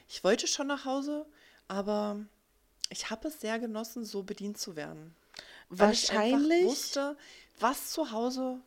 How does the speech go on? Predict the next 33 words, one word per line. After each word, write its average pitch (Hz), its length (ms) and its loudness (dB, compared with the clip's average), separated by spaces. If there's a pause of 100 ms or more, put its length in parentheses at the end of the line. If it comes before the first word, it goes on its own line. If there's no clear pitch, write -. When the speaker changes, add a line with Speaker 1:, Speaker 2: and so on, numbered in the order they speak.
(140)
Speaker 1:
auf 180 260 -8
mich 214 200 -10
alles 175 200 -8 (160)
wartet. 170 360 -10
Speaker 2:
Genau, 214 320 6
das 208 240 2
ist 214 180 4
es. - 460 -4
Speaker 1:
Ja. 196 220 -10 (180)
Speaker 2:
Ja, 202 260 2 (480)
das - 160 -2
war 214 160 12
ja 185 140 8
auch 190 140 0
bei 202 180 6
mir. 214 240 6
Das 185 180 0
war 185 160 8
eigentlich 190 320 0
mein 175 200 0
allergrößtes 190 680 0
Problem. 196 400 -4
Ich - 140 -10
war 180 100 0
noch 196 140 -2
nie 220 180 -2
so 202 140 -4
lange 196 300 -4
von 190 200 -4
meiner 180 220 -4
Großen 196 360 -8
getrennt. 196 580 -4
Speaker 1:
Ja. - 40 -18